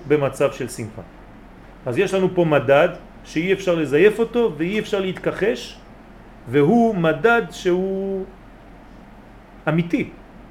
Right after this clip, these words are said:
כלומר, איך אפשר למדוד אם העבודה שלך, עבודת השם, היא נכונה? אם אתה שמח או לא. נקודה. ואל תבוא, תבוא לבלבל ולעשות כל מיני דברים. עצם העובדה שאתה לא בשמחה,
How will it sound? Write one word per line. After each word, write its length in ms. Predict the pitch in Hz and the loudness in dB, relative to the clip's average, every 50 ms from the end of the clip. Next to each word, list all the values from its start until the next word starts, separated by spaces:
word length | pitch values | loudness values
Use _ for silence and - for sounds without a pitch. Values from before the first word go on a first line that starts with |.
| - - - - - | -20 -20 -20 -20 -6
כלומר, 480 | - 175 175 175 165 160 165 180 220 226 - - - - - - - - - - - | 0 2 4 6 6 6 4 4 2 0 -6 -12 -20 -20 -20 -20 -20 -20 -12 6 8
איך 200 | 233 254 - - | 8 8 8 4
אפשר 260 | 220 220 - 233 214 | 2 4 4 4 2
למדוד 460 | 202 196 180 175 165 175 202 190 165 | 4 2 2 4 6 8 8 8 6
אם 120 | 165 165 165 | 4 0 2
העבודה 380 | 160 156 147 147 160 185 208 196 | 2 2 2 2 2 2 2 0
שלך, 280 | 202 180 170 143 - | 0 -2 -6 -4 0
עבודת 400 | 151 139 131 131 156 170 175 170 | 0 0 2 4 4 4 4 4
השם, 240 | 170 - - 165 156 | 0 -2 -4 -4 -2
היא 100 | 151 151 | -2 -4
נכונה? 380 | 143 131 - 131 123 127 160 214 262 - - - - - - - - | -4 -4 -6 -6 -6 -4 -6 -6 -6 -12 -18 -20 -20 -20 -20 -12 -4
אם 80 | 285 254 | -2 -2
אתה 160 | - - 170 | 0 0 -2
שמח 420 | - - 143 135 143 165 151 - | 0 0 -2 0 -2 -4 -4 -4
או 60 | 135 120 | -4 -4
לא. 80 | 110 - - - - | -4 -6 -8 -12 -12
נקודה. 720 | 226 254 302 311 302 - - - 247 202 175 175 269 262 214 - - - - - - - - - - - - - - - - - - - - - - - - - - - - - - - - - - - - - - - - - - - - - - - - - - - | -6 -2 -2 -2 -2 -4 -6 -6 -4 0 6 8 8 8 8 4 0 -8 -18 -20 -20 -20 -20 -20 -20 -20 -20 -20 -20 -20 -20 -20 -20 -20 -20 -20 -20 -20 -20 -20 -20 -20 -20 -20 -20 -20 -20 -20 -20 -20 -20 -20 -20 -20 -20 -20 -20 -20 -20 -20 -20 -20 -20 -20 -20 -16
ואל 360 | 131 131 190 226 247 302 320 320 320 311 | 4 6 8 10 12 10 10 10 10 10
תבוא, 380 | 302 294 285 302 302 302 285 294 | 10 10 12 10 10 10 10 10
תבוא 240 | 277 254 226 285 285 | 8 6 8 8 6
לבלבל 800 | 277 277 254 220 262 247 208 185 254 269 262 262 262 254 254 240 | 6 8 8 8 8 8 8 8 12 12 12 12 12 12 10 8
ולעשות 380 | 254 254 254 240 226 262 254 - | 6 6 6 6 6 4 0 4
כל 120 | - 254 240 | 4 4 4
מיני 200 | 240 240 240 226 | 4 2 2 2
דברים. 500 | 180 190 214 226 214 220 214 196 190 180 | 2 2 4 4 4 2 0 -4 -4 6
עצם 440 | - 254 302 - - - 302 294 269 | 8 8 8 8 4 0 0 2 4
העובדה 640 | 269 254 240 240 226 202 180 175 170 175 254 247 220 | 4 4 6 4 4 2 0 0 6 8 8 8 8
שאתה 460 | - - 190 180 254 175 - 240 226 208 | 6 4 2 2 2 2 4 4 6 6
לא 420 | 196 196 190 190 196 220 254 - | 6 4 4 6 8 8 8 8
בשמחה, 520 | 349 311 - - 302 294 262 - - 381 | 4 0 0 -4 -6 -8 -6 -6 -6 -6